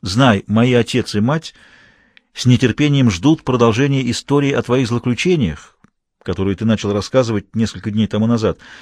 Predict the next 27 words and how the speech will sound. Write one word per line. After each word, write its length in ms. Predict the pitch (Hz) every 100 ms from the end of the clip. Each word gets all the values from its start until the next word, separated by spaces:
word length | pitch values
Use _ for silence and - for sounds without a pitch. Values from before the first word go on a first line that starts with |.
| -
Они 280 | - 104 139
хотят 340 | 185 156 170 139
знать 220 | 147 170
все 300 | - - 175
до 100 | 160
мельчайших 440 | 156 - 165 135
подробностей». 640 | 151 147 123 92 - - - _ _ _ _ _ _ _ _ _ _ _ _ _ _ _
«Охотно. 560 | 110 - 113 120 - - _ _ _ _ _ _ _ _ _ _ _
Рассказывать 560 | 98 117 160 143 139 135
о 60 |
моей 220 | 131 127
жизни 320 | 113 180 160 92
мне 160 | 87
нравится, 600 | 85 120 156 - - 143 - _ _ _ _
но 320 | - - 151
к 100 | 147
радости 460 | 143 165 143 127 -
примешивается 640 | 117 123 139 - 120 -
сожаление, 680 | 110 110 110 131 147 113 95 - - - - _ _ _ _
потому 280 | 95 104 117
что 120 | 117
вместе 320 | 104 117 -
с 80 | 98
приятными 560 | - 110 147 170 160 151
моей 220 | 147 143
душе 260 | 135 -
моментами 680 | 139 139 135 123 127 117 107